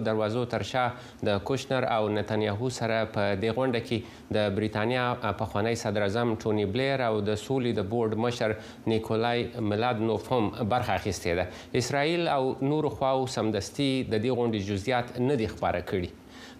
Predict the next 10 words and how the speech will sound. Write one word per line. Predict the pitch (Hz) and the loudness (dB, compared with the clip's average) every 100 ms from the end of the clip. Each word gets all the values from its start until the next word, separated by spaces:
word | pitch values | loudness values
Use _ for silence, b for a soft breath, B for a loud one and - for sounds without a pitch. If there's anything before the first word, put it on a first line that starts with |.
| 123 | 0
د | 143 156 151 | 2 2 2
غزې | 165 156 208 196 160 | 0 0 0 2 2
د | 143 127 110 - | 2 2 -2 -2
سولې | 175 175 160 - | 0 0 -2 0
پلان | 147 151 147 | 0 0 0
د | 131 123 | 0 0
دې | 147 | -2
تړانګې | 135 131 135 123 117 | 0 0 0 0 0
د | 107 | 0
شاوخوا | 131 120 120 127 | 0 0 0 0